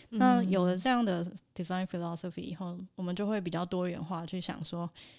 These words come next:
Speaker 2: ，“哦，其实我们可以创造一些不一样的东西出来，而不是只是就是让人的生产力就是推到 maximum。”
Speaker 1: 对。
Speaker 2: 对，那其实是一件很累的事情。
Speaker 1: 是。
Speaker 2: 对啊，
Speaker 1: 就是
Speaker 2: 我觉得大多数的人应该也不想要成为这样。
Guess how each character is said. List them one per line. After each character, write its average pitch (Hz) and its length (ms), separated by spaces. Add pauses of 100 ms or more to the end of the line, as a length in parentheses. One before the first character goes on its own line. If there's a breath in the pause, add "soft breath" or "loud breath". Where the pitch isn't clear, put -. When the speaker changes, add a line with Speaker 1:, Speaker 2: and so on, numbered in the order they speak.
(200 loud breath)
Speaker 2:
，“哦， 202 100
其 196 120
实 190 120
我 208 100
们 160 100
可 175 120
以 165 40
创 170 180
造 160 120
一 156 60
些 170 120
不 - 160
一 156 40
样 - 140
的 - 60
东 180 160
西 - 140
出 - 180
来， 190 100 (180)
而 175 100
不 175 100
是 180 180
只 - 200
是 165 240
就 165 180
是 165 260 (720 soft breath)
让 185 240
人 165 160
的 170 320 (140)
生 196 240
产 - 220
力 175 140
就 180 120
是 175 60
推 180 300
到 175 200
maximum。” 165 540 (480)
Speaker 1:
对。 185 340
Speaker 2:
对， 175 340
那 226 140
其 190 160
实 170 80
是 196 160
一 175 60
件 180 120
很 156 140
累 160 160
的 - 60
事 165 160
情。 - 220 (100)
Speaker 1:
是。 185 360 (120)
Speaker 2:
对 - 100
啊， - 160
Speaker 1:
就 226 100
是 208 80
Speaker 2:
我 247 60
觉 - 20
得 220 140 (140)
大 262 180
多 247 80
数 240 360 (180)
的 175 160
人 147 200
应 185 100
该 185 120
也 156 100
不 175 140
想 147 220
要 165 60
成 - 140 (100)
为 202 120
这 - 120
样。 165 120